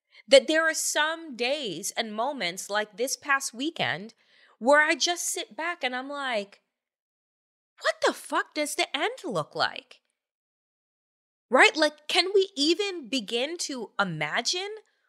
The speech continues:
what the end could possibly look like when we are smack dab in the middle of an incredible surge where everybody wants to continue to tell us that, you know, "Don't worry, the symptoms are mild," and blah, blah.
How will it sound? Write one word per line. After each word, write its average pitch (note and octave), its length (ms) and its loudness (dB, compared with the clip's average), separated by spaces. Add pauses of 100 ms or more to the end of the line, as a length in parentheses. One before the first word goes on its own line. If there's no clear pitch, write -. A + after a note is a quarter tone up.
(220)
what E4 220 2
the D#4 200 2
end B3 380 -2
could A#3 180 -14
possibly A3 560 0
look F#3+ 300 -4
like F4+ 340 -4 (220)
when C4 220 4
we D#4+ 180 4
are A#3 280 4 (200)
smack A#3+ 640 2 (120)
dab G#3+ 580 2
in C4 180 -4
the B3 80 -6
middle A3+ 560 -6
of G#3 380 0 (720)
an C4 140 10
incredible D4+ 640 0
surge - 580 0 (160)
where B3+ 200 6
everybody D#4 520 0
wants A#3+ 480 -4
to D#4 80 -8
continue D4+ 400 -10
to G#3+ 100 -16
tell D4 260 -2
us C4 200 -2
that, F#3 180 2 (300)
you A#3 100 -4
know, G3+ 300 0 (680)
"Don't G3+ 320 4
worry, B3+ 320 -2
the G3+ 140 -8
symptoms F#3 540 -8
are D#3 100 -2
mild," A#3+ 640 -2
and G#3 120 -6
blah, G3+ 180 -2
blah. C4+ 360 2